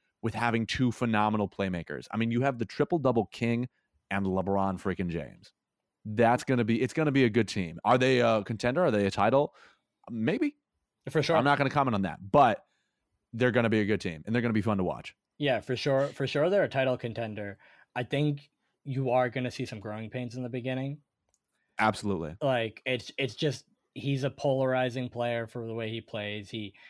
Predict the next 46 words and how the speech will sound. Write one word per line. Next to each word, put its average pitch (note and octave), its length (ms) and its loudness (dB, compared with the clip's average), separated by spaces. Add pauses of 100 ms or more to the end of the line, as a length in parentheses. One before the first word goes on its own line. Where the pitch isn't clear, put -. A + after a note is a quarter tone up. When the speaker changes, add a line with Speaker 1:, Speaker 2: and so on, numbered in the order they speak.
(140)
Speaker 2:
you G#2+ 80 -8
know, G2+ 100 -8
wears A#2 300 -2
his A2 100 -10
heart A2+ 240 0
on A2 140 -4
his G#2+ 100 -8
sleeve, G#2 560 -8 (600)
and G2 680 -8 (1200)
he, C3 460 -6 (260)
he C#3 340 -6 (1160)
demands C#3 580 0
a C3+ 60 0
lot B2 320 2
from A#2 140 -6
himself G#2+ 500 -4
too. G2 280 -4
So B2 220 0
it's B2 180 -4
like, A#2 380 0 (280)
Speaker 1:
Yeah. G#2 300 0 (320)
Speaker 2:
you D3 100 0
know C#3+ 80 4
what C#3+ 40 2
I - 20 2
mean? D3 160 2
Like, B2 160 0
he's D3+ 200 0
just, D3+ 180 0
Speaker 1:
He D3 60 -2
Speaker 2:
he's D3+ 80 4
Speaker 1:
works D#3+ 140 6
Speaker 2:
just, B2+ 100 0
Speaker 1:
hard, G2 240 6
man. D#2+ 180 -6
Speaker 2:
he D#3+ 120 2
works D3+ 260 4
hard. A#2 140 2
Speaker 1:
Yeah. F2 40 -2 (100)
Speaker 2:
He's C#3+ 100 0
an D#3+ 80 2
amazing C#3+ 360 0
player, A#2+ 440 0 (140)
just - 320 -6
Speaker 1:
Yep. G#2 100 4
Speaker 2:
outright. G#2 340 -4